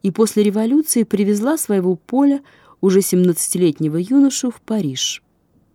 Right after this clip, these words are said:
Продолжать образование Поль не захотел. Решил заниматься делами.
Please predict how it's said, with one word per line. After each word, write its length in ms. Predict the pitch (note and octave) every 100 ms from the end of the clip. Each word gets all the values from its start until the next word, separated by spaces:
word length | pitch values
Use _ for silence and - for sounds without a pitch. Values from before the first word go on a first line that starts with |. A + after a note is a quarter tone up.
| _ _ _ _ _ _ _ _ _ _ _ _ _ -
Продолжать 640 | F3+ F3 G3+ F#3+ G3+ G3
образование 720 | E3+ F3+ F3+ F#3+ A#3 D#4 C#4
Поль 320 | F3+ - G#3+
не 80 | G#3+
захотел. 720 | F#3+ F3+ E3+ D#3+ - A#2+ F#2 - _ _ _ _ _
Решил 320 | G3+ A3 F#4
заниматься 540 | C4+ A3+ A3 B3 - F#3
делами. 560 | F#3+ E3+ C#3+ C3 C3+